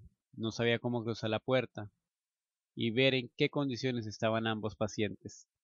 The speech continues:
Al fin tomó el valor y su sorpresa fue mayúscula al ver a Candy arrastrándose hacia la tinaja de agua y recostada sobre su costado izquierdo.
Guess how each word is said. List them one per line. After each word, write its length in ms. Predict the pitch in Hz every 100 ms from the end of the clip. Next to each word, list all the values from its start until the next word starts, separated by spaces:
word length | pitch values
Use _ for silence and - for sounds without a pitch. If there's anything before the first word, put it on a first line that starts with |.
| _ _ _ _ _ _ -
Al 160 | 107 98
fin 180 | 123
tomó 180 | 113 139
el 80 | 139
valor 380 | 139 139 131 110
y 80 | 98
su 120 | 104
sorpresa 560 | - 104 - 113 117
fue 140 | 104 113
mayúscula 600 | 113 113 120 - 107 98
al 100 | 95
ver 180 | 101 101
a 60 |
Candy 380 | - 110 113 127 - _ _ _
arrastrándose 1160 | 110 110 107 - 123 127 127 110 113 - 110 104 _ _ _ _ _
hacia 360 | - 113 - 110
la 120 | 107
tinaja 520 | - 107 110 110 -
de 180 | 107 104
agua 380 | 101 98 101 101 _ _ _ _
y 100 | 113
recostada 560 | 113 - 107 - 123 123
sobre 260 | 131 127
su 140 | - -
costado 380 | 113 - 110
izquierdo. 580 | 110 - 120 113 104 104